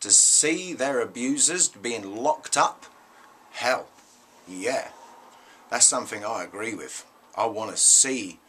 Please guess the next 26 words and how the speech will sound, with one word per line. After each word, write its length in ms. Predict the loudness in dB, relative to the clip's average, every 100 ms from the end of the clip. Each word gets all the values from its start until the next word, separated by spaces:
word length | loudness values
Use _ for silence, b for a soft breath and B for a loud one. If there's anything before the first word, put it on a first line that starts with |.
| B B _
people 420 | -8 -8 -12 -14 B B B B
that 160 | -8
abuse 320 | -8 -8 -4 -2
children 600 | -2 -4 -10 -12 -12 -6
locked 280 | -6 -2 -2
up. 280 | -2 -4 -20 _ B B B -10
It's 220 | -6 -4
very 380 | 2 2 2 -4
rare 500 | 0 2 4 2 -2
that 220 | -6 -4
I 140 | 2 2
will 300 | 0 -8 -4 -2
ever 300 | 0 -2 -4
talk 280 | -4 -4 -8
about 360 | -6 -4 -4 -8 -16 -20 -18
my 600 | -16 -14 -6 -4 -4 -6
own 120 | -10
personal 600 | -10 -2 2 2 2 -4
life, 440 | -8 -4 -4 -6 -10
people 480 | -12 -12 -14 -14 -8
in 180 | -6 -6
my 220 | -8 -8
life 320 | -8 -10 -10
on 140 | -10
my 120 | -10 -10
videos, 580 | -10 -8 -10 -8 -10